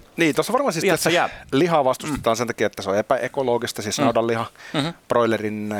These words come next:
Speaker 1: hiilijalanjälki on paljon pienempi, niin sitten ajatellaan, että okei, planeetta pelastuu, kun kaikki ihmiset ei syö niin paljon naudanlihaa kuin amerikkalaiset.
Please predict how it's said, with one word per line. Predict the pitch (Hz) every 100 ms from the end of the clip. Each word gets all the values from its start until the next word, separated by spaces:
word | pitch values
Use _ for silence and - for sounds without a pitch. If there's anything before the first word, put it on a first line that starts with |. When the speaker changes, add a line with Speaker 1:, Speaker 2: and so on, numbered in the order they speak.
| 101
Speaker 1:
hiilijalanjälki | 104 107 104 104 - 107
on |
paljon | 101 95
pienempi, | 131 139 135 139
niin | 120
sitten | - -
ajatellaan, | 120 120 113
että | 110
okei, | 143 131
planeetta | 156 165 160 -
pelastuu, | 131 127 113 - 110
kun | 98 107
kaikki | 117 113 113
ihmiset | 101 101 -
ei | 101
syö | 107
niin | 110 104
paljon | 101 101 101
naudanlihaa | 117 117 107 101 98
kuin | 104
amerikkalaiset. | 107 104 - 95 95 101 -